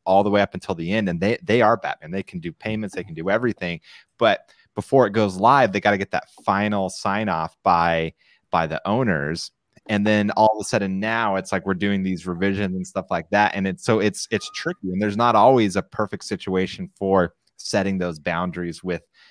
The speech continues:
having, you know, Batman in the room type of thing. Um, and so, yeah,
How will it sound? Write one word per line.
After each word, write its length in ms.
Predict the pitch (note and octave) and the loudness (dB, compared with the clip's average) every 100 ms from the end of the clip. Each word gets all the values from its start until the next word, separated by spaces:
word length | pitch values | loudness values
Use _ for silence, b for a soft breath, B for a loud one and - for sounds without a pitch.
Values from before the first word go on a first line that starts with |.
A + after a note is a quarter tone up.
| b | b
having, 500 | b G2 F2+ F2 E2+ F2 | b -2 -2 -4 -6 -8
you 120 | F2+ | -6
know, 100 | E2+ | -6
Batman 480 | E2 F2 E2+ F2 E2 | -2 -2 -2 -4 -6
in 100 | E2 | -6
the 100 | D#2 | -6
room 260 | E2 E2+ D#2+ | -6 -8 -6
type 240 | E2+ D#2+ | -8 -8
of 100 | E2 | -10
thing. 340 | - E2+ D#2+ - b b b - | -6 -6 -6 -10 b b b -4
Um, 440 | F2 D#2+ D#2 D#3+ - | -2 -2 -4 -6 -4
and 180 | G2 | -4
so, 600 | - A2 G#2 G2 F#2+ F#2 - | 0 2 4 4 2 0 0
yeah, 320 | A2 A2 | 2 2